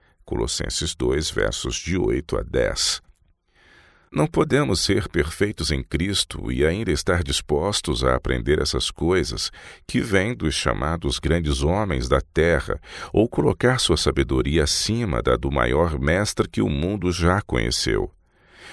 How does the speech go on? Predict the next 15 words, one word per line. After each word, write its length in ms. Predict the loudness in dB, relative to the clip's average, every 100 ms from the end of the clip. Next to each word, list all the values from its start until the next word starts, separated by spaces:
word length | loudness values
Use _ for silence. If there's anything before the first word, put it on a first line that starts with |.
| -18 -2
Procurar 540 | -2 2 2 2 0
conhecimentos 720 | 0 -2 0 0 -2 -2 -2 0
nessas 400 | 0 0 -2 -2
fontes 560 | -2 -2 -4 -4 -6 -8 -20 -4
é 80 | 0
representado 720 | 2 2 2 0 0 0 0 0
na 100 | 0
palavra 540 | 0 0 -2 -2 -2
como 260 | -2 -2 -2
procurar 540 | -2 -2 0 2 2
beber 380 | 0 2 2 2
água 320 | 0 0 0
de 120 | 0
cisternas 680 | -4 -4 2 2 2 0 0
estragadas, 960 | 0 0 0 2 2 2 -2 -2 -4